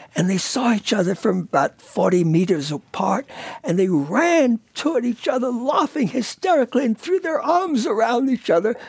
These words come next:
And then, of course, they saw themselves regularly. They recognized themselves by portraits and that kind of thing. Yeah, that's, that's a marvelous way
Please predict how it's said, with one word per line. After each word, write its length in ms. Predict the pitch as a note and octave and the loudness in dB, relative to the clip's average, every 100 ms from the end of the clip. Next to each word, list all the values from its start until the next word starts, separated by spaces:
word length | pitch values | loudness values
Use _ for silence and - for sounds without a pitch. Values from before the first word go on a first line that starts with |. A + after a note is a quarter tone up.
| - | -8
And 160 | - G#3 | 0 2
then, 100 | A3+ | 2
of 100 | F#3+ | 0
course, 280 | - F3+ - | 0 0 0
they 140 | F3+ | -4
saw 260 | D#3+ - F3+ | 0 0 2
themselves 580 | F3 F#3 - D3+ D3 - | 0 -4 -2 -2 0 0
regularly. 460 | C#3 D3+ B2+ F3 | 0 0 2 2
They 0 | |
recognized 680 | G#3 C4+ C#4 - G#3+ G#3+ F3+ | 2 2 0 0 2 2 0
themselves 480 | C4+ G3 G#3+ F3+ E3+ | -2 -2 2 2 0
by 240 | - D#3+ - - - | -2 -2 -4 -12 -12
portraits 580 | - F#3 D#3+ - D#3 - | 0 0 2 -2 -2 -4
and 120 | D3+ | -2
that 220 | C3+ - | -2 -2
kind 200 | - - | -6 -6
of 80 | - | -8
thing. 360 | - - A#3 A#3+ _ _ _ _ - | -6 -6 -6 -12 _ _ _ _ -4
Yeah, 220 | - - | 0 2
that's, 300 | F3+ G3+ A3 | 2 0 0
that's 240 | - A3 - | 0 0 2
a 40 | |
marvelous 640 | A#3 F#3+ F3+ F#3+ F3+ - | 2 2 2 0 -2 -4
way 320 | - F3+ E3+ | -2 -2 -2